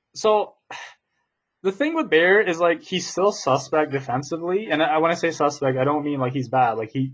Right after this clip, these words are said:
but he still has quite a bit of problems he has to sort out there. And that's fine because he's, once again, he, he hasn't had much time in the N H L. It's fine.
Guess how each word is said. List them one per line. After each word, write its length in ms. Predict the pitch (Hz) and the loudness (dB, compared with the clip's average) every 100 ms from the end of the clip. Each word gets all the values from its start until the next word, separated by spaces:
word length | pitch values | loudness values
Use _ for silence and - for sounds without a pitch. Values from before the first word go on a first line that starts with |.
| - - | -4 0
but 120 | 147 | 0
he 120 | 156 | 0
still 260 | - 170 180 | -2 0 2
has 180 | 180 | 2
quite 320 | - - 147 151 | 0 2 4 4
a 40 | |
bit 100 | 143 | 2
of 100 | 131 | 2
problems 440 | 135 131 135 139 | 4 4 4 0
he 60 | 135 | -2
has 180 | 135 135 | -2 -2
to 60 | 135 | -6
sort 280 | 131 120 117 | -4 -2 -2
out 160 | 131 | -2
there. 240 | 170 190 196 | -2 -4 -4
And 120 | 151 151 | -2 -2
that's 160 | 156 | -4
fine 480 | - 147 131 113 131 | -6 0 0 0 -4
because 260 | 143 131 131 | -4 -4 -4
he's, 280 | 127 - - _ 131 | -6 -8 -16 _ -4
once 180 | 131 | -2
again, 380 | 135 143 127 120 127 | 2 2 2 0 -4
he, 140 | 131 127 - - | -4 -6 -8 -12
he 140 | 123 - | -12 -8
hasn't 300 | - 139 139 | -2 -2 0
had 160 | 135 127 | 0 0
much 220 | 131 - | -2 -2
time 180 | 135 131 | -2 -2
in 80 | |
the 80 | 123 | -4
N 120 | 120 | -6
H 140 | 120 117 | -8 -8
L. 240 | 113 113 | -4 -4
It's 120 | 113 - | -6 -8
fine. 380 | 113 110 117 | -10 -10 -12